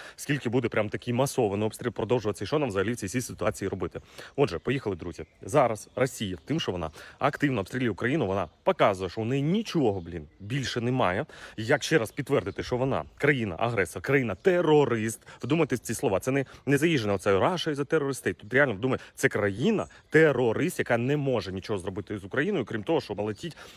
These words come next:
а, просто ракетами, ракетами, ракетами і так далі. Бо навіть не може нічого придумати такого, як наші війська придумають. Маленька країна, перепрошую, дає під такі всій державі. То паутіна, то там підводні човни, то ще якась така історія. Понімаєте, вони нічого з цим не можуть зробити. По-друге, можете чуть-чуть видихнути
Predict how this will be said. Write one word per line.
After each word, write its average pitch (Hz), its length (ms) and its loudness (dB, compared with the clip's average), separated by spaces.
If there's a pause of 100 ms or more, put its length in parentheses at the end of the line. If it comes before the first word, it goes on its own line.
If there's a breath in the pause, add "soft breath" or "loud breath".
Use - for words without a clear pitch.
(100)
а, 98 240 4
просто 139 300 2
ракетами, 113 400 2
ракетами, 104 340 -2
ракетами 104 340 0
і - 20 -4
так 95 120 -6
далі. 90 200 0
Бо 85 80 -4
навіть 139 180 0
не 156 100 2
може 135 260 2
нічого 104 280 0
придумати 120 360 -4
такого, 185 380 2
як - 200 -4
наші 135 220 0
війська 95 280 -2
придумають. 80 380 -10
Маленька 131 420 0
країна, 131 400 0 (400 loud breath)
перепрошую, 120 520 0 (320 soft breath)
дає 131 260 2
під - 100 -8
такі - 200 -4
всій 123 160 -4
державі. 85 420 -4
То 135 120 -4
паутіна, 143 640 2
то 139 100 -4
там 147 140 -2
підводні 156 360 -4
човни, 139 340 -2
то 143 120 -4
ще 139 160 -4
якась 131 220 0
така - 180 -2
історія. 107 380 0 (680 loud breath)
Понімаєте, 135 340 2
вони 117 140 2
нічого 143 300 2
з - 20 -12
цим 104 140 -4
не 98 60 -2
можуть 87 220 -4
зробити. 78 300 -14 (180 loud breath)
По-друге, 143 460 2
можете 117 400 2
чуть-чуть - 320 -4
видихнути 107 480 -2